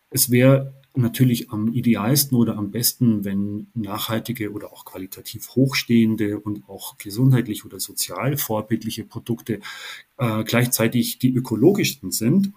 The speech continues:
Aber die Rechnung ist dann doch immer ein bisschen komplexer. Das heißt zum Beispiel viele Rohstoffe, vor allem dann, wenn sie jetzt, ähm, aus, ja, fernen Ländern kommen oder wenn es ganz spezifische, spezielle Rohstoffe sind,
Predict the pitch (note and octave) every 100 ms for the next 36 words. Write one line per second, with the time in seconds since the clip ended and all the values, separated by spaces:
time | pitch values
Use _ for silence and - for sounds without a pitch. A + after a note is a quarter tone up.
0 | _ _ _ - - - - A#2+ B2+ C3
1 | C3 B2 C3 C3+ C#3+ B2+ C3+ B2 D3 D#3
2 | D#3 D3 C#3 C3 B2+ C3+ - A#2 - C#3
3 | - E3+ C3 B2+ A#2 - A#2 A2 - -
4 | G#2+ G#2+ A2 C3+ C#3+ C#3+ C3+ C#3 B2+ A#2
5 | G#2+ G2+ A2+ A2 A2 A#2 A2 G#2 G#2 G#2
6 | G#2 - - _ G2+ G2 F#2+ G2 G2 _
7 | F#2 - - - _ G#2 G2 - G#2 G#2
8 | G2+ B2 D#3 D3 C#3 C3+ C3+ A#2 A2 G2+
9 | G2 - G2+ F#2+ - - - E3+ D#3+ C#3+
10 | C#3 - A#2 - A#2 B2+ C3+ C3 B2 -
11 | A2 - - A2 A#2